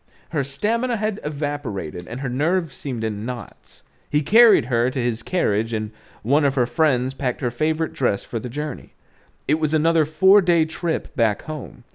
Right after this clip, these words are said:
The jostling and jolting as the carriage convulsed and bumped on the uneven roadway and across several rivers by ferry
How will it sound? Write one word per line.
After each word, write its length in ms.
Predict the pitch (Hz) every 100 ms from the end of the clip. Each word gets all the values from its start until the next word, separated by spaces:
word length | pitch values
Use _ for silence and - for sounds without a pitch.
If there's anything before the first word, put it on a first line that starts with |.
| _ _ -
The 100 | 143
jostling 600 | 170 202 214 196 196 170
and 80 | 160
jolting 540 | 165 185 175 117 104
as 100 | 104
the 80 | 113
carriage 380 | 147 143 135 -
convulsed 600 | 113 101 135 175 - -
and 240 | 143 127
bumped 360 | 147 156 104 -
on 140 | 110 113
the 120 | 107
uneven 580 | 131 175 165 151 127 113
roadway 540 | 156 156 110 104 95
and 100 | 98
across 360 | 104 - 135 127
several 440 | - 175 170 165
rivers 440 | 131 160 151 110 107
by 220 | 120 110
ferry 540 | 104 - 180 110 92